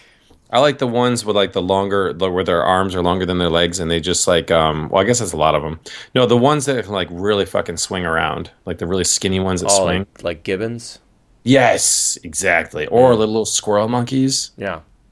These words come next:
Speaker 2: Loved going to the zoo and watching the squirrel monkeys.
Speaker 1: I bet
Speaker 2: Or just ones that throw shit.
Speaker 1: <laughs>
Speaker 2: Those are cool. But no, I hate, I hate fucking movie monkeys.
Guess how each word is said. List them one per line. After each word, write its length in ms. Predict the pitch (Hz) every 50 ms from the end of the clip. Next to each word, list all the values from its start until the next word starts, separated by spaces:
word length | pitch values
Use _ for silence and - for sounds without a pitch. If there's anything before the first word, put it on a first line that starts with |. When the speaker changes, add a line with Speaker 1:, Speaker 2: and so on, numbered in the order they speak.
| _ _ _ _ _ _ _
Speaker 2:
Loved 320 | 90 92 98 98 92 92
going 180 | 92 98 92 90
to 60 | 87
the 20 | 82
zoo 180 | 80 87 87 85
and 80 | 82 80
watching 220 | 78 80 - 87
the 40 | 82
squirrel 240 | - - - 82 80
monkeys. 420 | 80 76 85 - - - 101 -
Speaker 1:
I 60 | -
bet 80 | 120 123
Speaker 2:
Or 160 | 131 147 151
just 160 | 147 131 -
ones 140 | 131 123 120
that 160 | 113 101 95 -
throw 240 | - 107 101 95
shit. 500 | 87 - - - - 78 62 - - - - - _ - - -
Speaker 1:
<laughs> 1400 | - 151 - - 165 - - 175 165 - - 160 - - 160 - _ _ _ - - _ _ _ _ _ _ _ -
Speaker 2:
Those 240 | - 101 98 87 87
are 20 |
cool. 280 | 85 92 82 65 - -
But 140 | - 107 98
no, 100 | 127 139
I 160 | 120 87 98
hate, 340 | 127 127 131 151 143 135 - -
I 60 | -
hate 280 | 113 123 127 - - -
fucking 240 | - 117 - - 107
movie 240 | 110 127 131 117
monkeys. 540 | 90 85 82 78 - - - - - - -